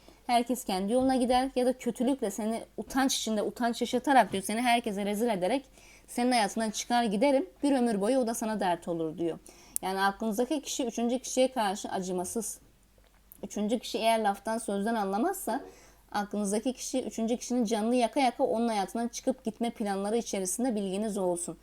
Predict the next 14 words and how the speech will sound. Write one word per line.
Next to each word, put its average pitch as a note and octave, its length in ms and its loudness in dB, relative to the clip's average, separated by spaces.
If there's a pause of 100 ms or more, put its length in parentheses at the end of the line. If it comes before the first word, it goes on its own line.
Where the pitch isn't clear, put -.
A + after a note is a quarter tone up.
(340)
O A3 120 2
yüzden A#3+ 260 2
sizler A#3 380 2
de A3+ 140 2
dikkat C4 320 -2
edin. C#4+ 260 4
Bunların A3+ 340 4
bu A#3+ 60 2
tuzaklarına, G#3+ 680 0
bunların G#3+ 300 0
bu A#3 60 -4
savaşına A3+ 540 2
alet A3 300 2
olmayın. F#3 400 0